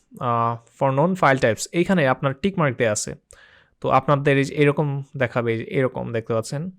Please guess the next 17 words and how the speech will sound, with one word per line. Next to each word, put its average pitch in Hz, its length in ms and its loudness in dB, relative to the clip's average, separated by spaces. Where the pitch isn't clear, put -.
আপনাদের 123 320 -2
ডট 127 220 2
ই 139 100 -4
এক্স - 200 -4
ই - 20 -4
টা 127 120 -2
দেখাবেন, 117 340 -2
আপনাদের 117 480 -4
যে 120 120 -6
ফাইলের 123 340 0
এক্সটেনশনটা 131 560 -8
সেটা 127 300 -4
হয়তো 120 200 -4
বা 117 100 -2
হাইড 120 260 0
অবস্থাতে 113 440 -2
আছে। 107 280 -6